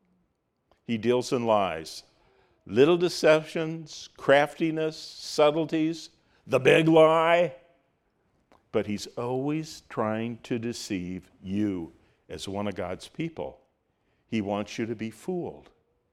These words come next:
And he'll do it any way he thinks it can work. I heard a story about a man. He was an antiquities dealer, lived on the East Coast, and he was vacationing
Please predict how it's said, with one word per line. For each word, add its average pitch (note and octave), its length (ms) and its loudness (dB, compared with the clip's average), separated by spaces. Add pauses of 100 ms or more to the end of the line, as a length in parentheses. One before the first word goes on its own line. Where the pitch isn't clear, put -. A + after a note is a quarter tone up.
(300)
And A2 140 -2
he'll A2 160 -4
do C3 180 -2
it D#3+ 140 -4 (120)
any F#3 280 -6
way D3 220 -6
he C#3 180 -14
thinks - 580 -12 (420)
it F#2+ 140 -16
can G2 180 -8
work. D#2+ 360 -12 (1600)
I A2 220 -2
heard C3 240 0
a F#2 60 -8
story G2 680 -2
about F#2 260 -4
a F2 40 -4
man. F#2 440 -6 (340)
He C#3+ 100 -4
was C#3 220 -2
an B2 60 2
antiquities G#2+ 880 -4 (240)
dealer, F2 540 -2 (800)
lived D#3+ 240 0
on D#3+ 120 4
the D3 200 -2
East D#3+ 320 -4
Coast, A2 380 0 (280)
and B2+ 140 -4
he F3 100 0
was E3 160 2
vacationing D#3+ 1000 -2